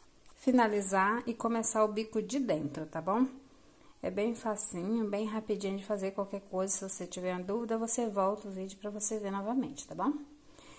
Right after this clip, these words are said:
Então, vou finalizar aqui, vou dar minha voltinha e eu volto pra gente finalizar. Finalizando aqui a nossa voltinha, eu vou fazer um ponto baixíssimo aqui, ó, dentro da, do ponto baixo que iniciamos a carreira.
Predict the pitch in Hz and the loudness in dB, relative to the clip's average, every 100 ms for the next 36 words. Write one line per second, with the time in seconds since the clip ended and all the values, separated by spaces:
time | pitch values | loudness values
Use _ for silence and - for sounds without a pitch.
0 | - _ 240 247 262 269 247 226 220 214 | -20 _ 0 4 4 4 2 4 4 4
1 | 214 269 254 226 220 214 214 208 208 254 | 4 2 4 4 4 4 4 4 2 4
2 | 262 269 262 - - 240 247 214 190 196 | 6 6 4 0 -4 0 2 2 0 0
3 | - 190 202 - 196 190 214 214 381 294 | -6 -8 -8 -8 -6 -6 -6 -6 -2 -2
4 | 262 254 220 202 196 196 196 196 165 165 | 0 0 0 0 0 2 2 2 -4 -2
5 | 180 220 285 294 - - 196 175 160 156 | -2 2 2 0 -8 -14 -10 -6 4 6
6 | - 180 185 226 254 - 214 226 233 233 | 6 2 -2 -4 -4 -6 -4 -2 -2 0
7 | 240 226 - - - - - _ - - | -2 -4 -12 -20 -20 -20 -20 _ -20 -20
8 | - _ 165 170 175 175 175 180 175 165 | -20 _ -14 -8 2 2 2 -6 -10 -6
9 | 165 190 - - - 190 - - 180 180 | -4 -4 -2 -4 -4 4 4 4 0 -10
10 | - - 202 165 - 151 156 180 214 226 | -16 -20 -16 -10 -8 -8 -8 -6 -6 -6
11 | 208 185 185 226 - - - - - 220 | -8 -4 -4 -4 -8 -20 -20 -16 0 0
12 | 254 240 240 214 180 190 - 214 202 208 | 2 0 0 -2 -2 -2 -4 -6 -6 6
13 | 196 - 185 190 190 190 190 233 208 165 | 8 8 4 -4 -4 -4 0 0 -2 -10
14 | - | -18